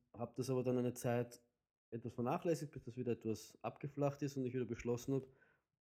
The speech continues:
ich will das wieder neu anfangen und bin jetzt wieder auf hundert Tage. Und da gibt's eine, eine, eine Technik, die nennt sich,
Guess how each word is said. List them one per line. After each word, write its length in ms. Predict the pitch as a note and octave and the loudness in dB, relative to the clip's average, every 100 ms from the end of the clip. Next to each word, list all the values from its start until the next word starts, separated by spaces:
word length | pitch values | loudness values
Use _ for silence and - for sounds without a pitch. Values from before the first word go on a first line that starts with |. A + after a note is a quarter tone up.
| _ _ | _ _
ich 200 | - A#2 | -8 -2
will 140 | B2 A#2+ | 2 4
das 220 | A2+ G#2 | 4 2
wieder 360 | A2+ A2 G#2 G2+ - - | 2 4 2 -2 -12 -6
neu 180 | G#2 B2+ | 0 2
anfangen 460 | D3+ D3+ E3 F3+ F3+ - - _ _ _ _ _ _ _ - | 2 4 4 4 0 -14 -20 _ _ _ _ _ _ _ -20
und 100 | B2 | 0
bin 100 | B2+ | 2
jetzt 160 | B2 A#2+ | 4 6
wieder 140 | A#2 | 4
auf 120 | A2+ | 6
hundert 300 | A#2 A#2 A2+ | 4 2 0
Tage. 320 | F2 E2 F2 - - - _ | -2 -4 -4 -10 -16 -20 _
Und 100 | G#2+ | -2
da 60 | B2 | -2
gibt's 280 | B2+ C#3 - | 0 -4 -2
eine, 360 | A#2 B2 B2 | 0 2 2
eine, 240 | G#2 A2+ A2+ - - | 0 0 0 -6 -6
eine 220 | G#2+ A2 - _ _ _ | -2 -2 -6 _ _ _
Technik, 500 | A2 A#2 D3 D3 D3 - | 0 0 4 4 2 2
die 80 | |
nennt 440 | B2+ A#2+ B2+ B2 - | 2 4 2 -2 -2
sich, 340 | C3 B2+ - | 0 0 -6